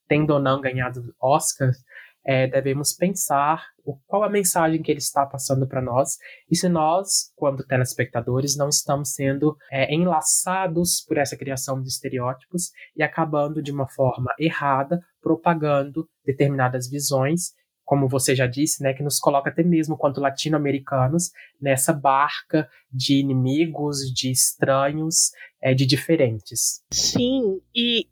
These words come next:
Speaker 2: e a indústria cultural dos Estados Unidos é um, simplesmente uma das armas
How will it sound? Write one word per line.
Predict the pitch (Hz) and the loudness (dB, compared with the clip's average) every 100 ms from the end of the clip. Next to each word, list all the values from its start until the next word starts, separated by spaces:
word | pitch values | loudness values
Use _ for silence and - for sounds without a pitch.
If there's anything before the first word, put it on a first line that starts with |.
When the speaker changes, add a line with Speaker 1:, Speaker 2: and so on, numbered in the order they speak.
| _ | _
Speaker 2:
e | 233 | -2
a | 247 | 0
indústria | 277 - 240 311 - 233 | -2 -2 -2 0 -2 -6
cultural | 226 226 220 196 220 233 | -4 -4 0 2 2 2
dos | 202 196 | 0 -2
Estados | 202 196 180 | 0 -2 -2
Unidos | 190 220 233 196 - - | 0 2 2 -4 -6 0
é | 202 240 | 0 0
um, | 262 | -2
simplesmente | - 269 247 254 233 226 - | -6 -6 0 0 2 0 0
uma | 285 294 | 0 2
das | 277 233 | 0 2
armas | 226 285 339 - | 2 2 0 0